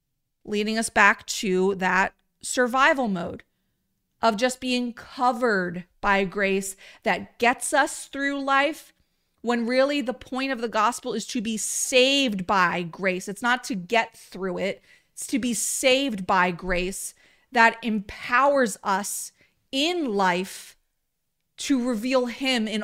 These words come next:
all things. And again, I don't speak any of this to chastise or to condemn you.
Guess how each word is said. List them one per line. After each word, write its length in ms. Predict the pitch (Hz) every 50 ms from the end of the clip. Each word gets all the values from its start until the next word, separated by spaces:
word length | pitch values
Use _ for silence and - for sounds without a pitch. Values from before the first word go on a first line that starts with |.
| - -
all 280 | 226 220 233 240 240
things. 720 | 240 - - 240 233 226 202 170 - 120 110 - - - - _ _ _ _ _ _ _ _ _ _ _ _ _ _ _ _ _ _ _ _ _ _ _ _ _ -
And 120 | 247 254
again, 180 | 269 262 285 269
I 120 | 233 247
don't 180 | 254 285 311 294
speak 340 | - - - 269 254 247 277
any 220 | 277 269 285 294
of 120 | 294 277 247
this 260 | 285 285 294 - -
to 100 | - 240
chastise 800 | 190 - - 240 226 240 - - - - 269 247 247 247 247 202
or 80 | 220 220
to 120 | 202 262 220
condemn 440 | 190 240 208 185 190 196 196 208
you. 240 | 220 233 240 247 240